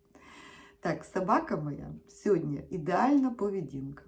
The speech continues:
Бо я поїхала в дванадцять дня. Ну, вона в день вообще краще себе веде, чим ввечері. Щось у неї ввечері вона не може витримати, що мене немає вдома.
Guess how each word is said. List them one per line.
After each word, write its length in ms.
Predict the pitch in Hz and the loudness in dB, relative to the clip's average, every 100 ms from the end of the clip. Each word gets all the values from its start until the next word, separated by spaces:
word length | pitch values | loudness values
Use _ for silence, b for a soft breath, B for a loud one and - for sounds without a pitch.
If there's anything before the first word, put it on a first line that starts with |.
| 175 _ _ _ _ - | -20 _ _ _ _ -12
Бо 160 | 143 | -4
я 160 | 202 262 | 0 0
поїхала 560 | - 202 233 - 180 | 2 0 0 -2 -4
в 160 | 160 135 | -4 -4
дванадцять 760 | 170 208 202 156 147 - - 151 | -2 0 0 0 -4 -8 -12 -10
дня. 160 | 190 - | -10 -4
Ну, 280 | 226 392 | -2 -2
вона 360 | 392 381 392 370 | -2 -2 2 0
в 320 | 294 - 269 | 0 -4 -2
день 300 | 262 349 320 | 0 2 2
вообще 380 | 285 277 - 277 | 0 -2 0 -2
краще 440 | - 175 151 - 160 | 0 2 0 -2 -8
себе 300 | - 151 151 | -6 -4 -2
веде, 380 | 147 - 135 | -2 -4 -6
чим 320 | 139 - - - B B B B B | -8 -8 -10 -12 B B B B B
ввечері. 580 | - 160 196 - 160 143 143 | 0 6 6 4 -2 -2 -2
Щось 300 | 151 262 277 | 0 0 0
у 40 | 247 | 0
неї 240 | 247 233 | 2 4
ввечері 500 | 220 226 320 330 240 | 4 4 2 2 0
вона 260 | 208 214 214 | 0 0 0
не 100 | 208 | 0
може 340 | 208 269 220 | 2 2 2
витримати, 580 | 185 226 190 190 175 170 | 2 0 0 -2 -2 -4
що 140 | - | -2
мене 220 | 165 170 175 | -2 0 0
немає 380 | 160 151 147 | 0 0 -2
вдома. 380 | 127 143 127 - | -4 -8 -12 -12